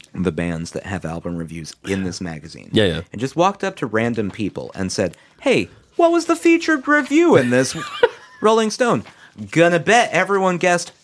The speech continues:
Speaker 1: Parachutes was ahead of Eat It Whitey's.
Speaker 2: That's
Speaker 1: Oh
Speaker 2: what I,
Speaker 1: my,
Speaker 2: yeah, this
Speaker 1: Polo
Speaker 2: man.
Speaker 1: Ralph Lauren.
Speaker 2: Uh, specifically underwear.
Speaker 1: Um.
Speaker 2: Yeah,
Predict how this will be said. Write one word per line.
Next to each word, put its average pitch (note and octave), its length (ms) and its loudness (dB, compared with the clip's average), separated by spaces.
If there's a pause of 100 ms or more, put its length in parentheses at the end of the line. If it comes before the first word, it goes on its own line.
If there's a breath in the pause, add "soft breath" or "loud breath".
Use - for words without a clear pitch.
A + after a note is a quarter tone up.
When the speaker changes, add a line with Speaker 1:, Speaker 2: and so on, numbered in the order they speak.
Speaker 1:
Parachutes D3+ 640 2
was D3+ 160 2
ahead D#3 720 2
of D3+ 160 0
Eat A2+ 180 -2
It C3 120 0
Whitey's. B2+ 540 -4 (460 loud breath)
Speaker 2:
That's D3 220 0
Speaker 1:
Oh - 20 -2
Speaker 2:
what G2 120 -2
I, - 40 -6
Speaker 1:
my, D3 400 -6
Speaker 2:
yeah, A2+ 160 -2
this G#2 220 -8
Speaker 1:
Polo F3+ 320 2
Speaker 2:
man. A2+ 80 -2
Speaker 1:
Ralph G#2 340 0
Lauren. G2+ 720 0
Speaker 2:
Uh, F#2+ 280 0
specifically E3+ 720 -2
underwear. F#2+ 640 0
Speaker 1:
Um. E3+ 920 -2
Speaker 2:
Yeah, B2 440 -2